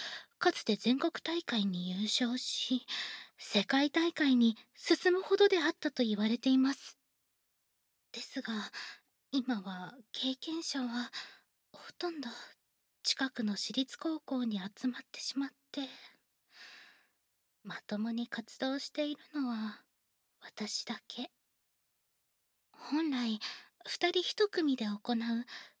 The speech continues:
作成道のパートナーすら、私にはいません。私が辞めたら、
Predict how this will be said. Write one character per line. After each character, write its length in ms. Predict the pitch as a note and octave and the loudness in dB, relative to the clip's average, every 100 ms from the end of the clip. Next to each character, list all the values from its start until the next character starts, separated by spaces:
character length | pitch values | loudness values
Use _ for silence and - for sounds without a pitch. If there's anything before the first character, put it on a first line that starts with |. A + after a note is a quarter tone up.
| - | -12
作 320 | - A#3+ - | -4 -4 -4
成 220 | - F4 | 2 2
道 160 | E4 D4+ | 2 0
の 200 | B3+ A#3+ | 0 0
パ 260 | - E4 | 0 0
ー 20 | E4+ | 0
ト 160 | D#4 | 0
ナ 220 | C4 B3+ | 2 2
ー 20 | B3 | 0
す 180 | - | 0
ら、 220 | B3 A#3 A3 - _ _ _ _ _ _ | 0 0 -4 -12 _ _ _ _ _ _
私 460 | A3 G#3+ C4 C4 D4 | -6 -2 -2 -2 -4
に 200 | D4+ D#4+ | -4 -4
は 320 | C#4+ B3+ A#3+ A#3 - - - - | -2 -2 -2 -6 -12 -18 -20 -4
い 40 | A#3 | -2
ま 180 | A3+ | -2
せ 200 | B3+ - | -4 -4
ん。 200 | C4+ - _ _ _ _ _ _ _ _ _ _ _ G3 | -4 -4 _ _ _ _ _ _ _ _ _ _ _ -14
私 400 | F#3 A3+ - B3 | -8 -6 -4 -4
が 100 | A#3 | -4
辞 160 | A#3 | -2
め 160 | A#3 B3+ | -2 -4
た 160 | C4+ | -4
ら、 300 | B3+ A3 A3 | -2 0 -2